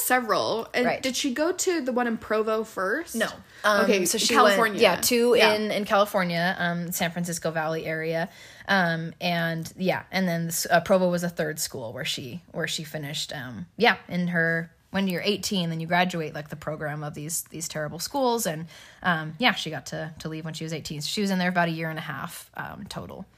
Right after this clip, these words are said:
Speaker 2: in the three schools. Which, yeah, bad things happened at the school, to say the least. The schools,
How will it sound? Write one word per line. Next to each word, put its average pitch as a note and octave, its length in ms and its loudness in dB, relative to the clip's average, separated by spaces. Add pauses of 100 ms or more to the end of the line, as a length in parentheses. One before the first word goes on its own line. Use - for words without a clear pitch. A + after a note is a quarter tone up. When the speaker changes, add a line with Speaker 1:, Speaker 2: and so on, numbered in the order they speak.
(300)
Speaker 2:
in E3+ 100 -6
the D#3+ 80 -10
three F#3 180 -14
schools. - 460 -12 (1400)
Which, - 460 -8 (540)
yeah, G#3 160 0 (200)
bad A3+ 280 4
things A3+ 280 0
happened G3+ 320 4
at - 60 0
the F#3 60 0
school, F#3+ 320 0
to F#3+ 140 -2
say E3+ 220 2
the G3 120 2
least. E3+ 320 0
The F3 80 0
schools, D#3+ 580 -2